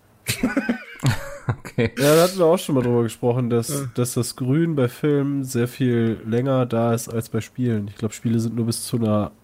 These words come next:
Speaker 3: zweiundsiebzig oder so, oder fünfundsiebzig grün.
Speaker 2: Also bei
Speaker 3: Äh,
Speaker 2: Spielen
Speaker 3: Filme
Speaker 2: muss ich
Speaker 3: noch bei der
Speaker 2: persönlich sagen,
Speaker 3: fünfundsechzig.
Speaker 2: alles unter einer achtzig finde ich schon immer kritisch so.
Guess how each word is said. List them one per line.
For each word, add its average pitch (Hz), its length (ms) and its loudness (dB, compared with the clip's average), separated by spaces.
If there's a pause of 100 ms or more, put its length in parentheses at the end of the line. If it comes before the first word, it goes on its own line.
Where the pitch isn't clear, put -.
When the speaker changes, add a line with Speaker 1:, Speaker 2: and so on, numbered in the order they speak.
(300)
Speaker 3:
zweiundsiebzig 110 720 -2
oder 104 160 -2
so, 104 140 -4
oder 101 180 -2
fünfundsiebzig 107 600 -6
grün. 107 240 -6 (800)
Speaker 2:
Also 104 200 -2
bei 104 80 2
Speaker 3:
Äh, 101 40 2
Speaker 2:
Spielen 104 140 0 (140)
Speaker 3:
Filme 135 40 6
Speaker 2:
muss 113 120 4
ich 113 60 2
Speaker 3:
noch 107 80 2
bei 117 140 2
der 107 60 4
Speaker 2:
persönlich 107 260 2
sagen, 113 240 2
Speaker 3:
fünfundsechzig. 101 200 -8
Speaker 2:
alles 117 340 0 (140)
unter 147 260 -2
einer 120 240 0
achtzig 120 400 -2
finde 113 220 0
ich - 80 -4
schon 113 140 -2
immer 107 200 0
kritisch - 480 -8
so. 113 240 -6